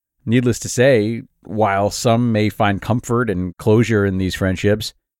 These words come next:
others may very well experience ongoing distress. So, if you are in this situation, it is definitely worth considering your own individuality,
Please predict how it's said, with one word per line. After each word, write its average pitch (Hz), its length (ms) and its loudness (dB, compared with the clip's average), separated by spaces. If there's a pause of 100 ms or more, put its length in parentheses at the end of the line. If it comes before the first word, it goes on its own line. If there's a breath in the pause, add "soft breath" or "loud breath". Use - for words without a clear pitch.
(400)
others 104 480 2
may 101 220 2
very 107 240 2
well 107 200 2
experience 113 840 -4 (100)
ongoing 110 460 2
distress. - 720 0 (220)
So, 92 340 0 (720)
if 110 120 -10
you 143 120 4
are 156 160 6
in 170 80 -2
this 151 120 -2
situation, 135 800 0 (460)
it 107 120 -2
is 95 140 -2
definitely 117 480 0
worth 104 360 -2
considering 139 520 -2
your 139 160 0
own 135 220 2
individuality, 120 880 0